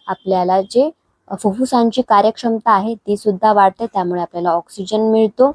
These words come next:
ज्यांना स-, झोपायचे प्रॉब्लेम आहेत, ज्यांना झोप लागत नाही त्यांच्यासाठी पण ओम उत्तम आहे. त्याचबरोबर आपली चक्र जागृती होते, विशेषतः जो आपला आज्ञाचक्र आहे तो आपला सक्रिय राहतो.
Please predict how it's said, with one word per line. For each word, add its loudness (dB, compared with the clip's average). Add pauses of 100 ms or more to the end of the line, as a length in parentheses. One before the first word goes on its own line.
(580)
ज्यांना 4
स-, -16 (240)
झोपायचे 2
प्रॉब्लेम 0
आहेत, -12 (240)
ज्यांना -2
झोप -2
लागत 2
नाही -4
त्यांच्यासाठी -4
पण 0 (100)
ओम 2 (120)
उत्तम 0
आहे. 0 (460)
त्याचबरोबर 2
आपली 2
चक्र 0
जागृती 0
होते, 0
विशेषतः 0
जो 2
आपला 2
आज्ञाचक्र -2
आहे 4 (560)
तो 2
आपला 2 (380)
सक्रिय 0
राहतो. 4